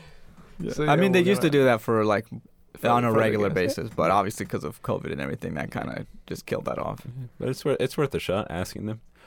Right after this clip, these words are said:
Speaker 3: Or maybe, like, you can find the one employee who doesn't give a shit, and, like, right before closing, you're like, "You know what? Fuck it. Here, take your goddamn pre-order."
Speaker 2: <laughs> Uh, but no, we, uh,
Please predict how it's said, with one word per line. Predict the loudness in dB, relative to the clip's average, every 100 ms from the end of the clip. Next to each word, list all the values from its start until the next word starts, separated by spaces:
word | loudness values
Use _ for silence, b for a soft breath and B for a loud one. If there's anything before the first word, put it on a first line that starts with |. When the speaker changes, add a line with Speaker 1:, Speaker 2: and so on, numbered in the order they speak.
| b
Speaker 3:
Or | 0
maybe, | 2 4 4
like, | 4 2 -2
you | -4
can | -2 -4
find | 0 0 0
the |
one | 0 -2
employee | -2 -2 -2
who | -2
doesn't | -2 -2
give | -4
a | -6
shit, | -6 -6 -4
and, | -2
like, | 0 2
right | 4 2
before | 2 0
closing, | 4 2 4
you're | 2
like, | 0
"You | 0
know | -2
what? | -2
Fuck | -4 -4
it. | -6
Here, | -8 -8 -4
take | -2
your | -2 0
goddamn | 0 2 -4
pre-order." | -4 -6 -2 -4 -6
Speaker 2:
<laughs> | -8
Uh, | -8 -6 -6 -6 -8 -10 -14 b b b
but | -2
no, | 2 4 4
we, | 6 6
uh, | 4 2 0 -2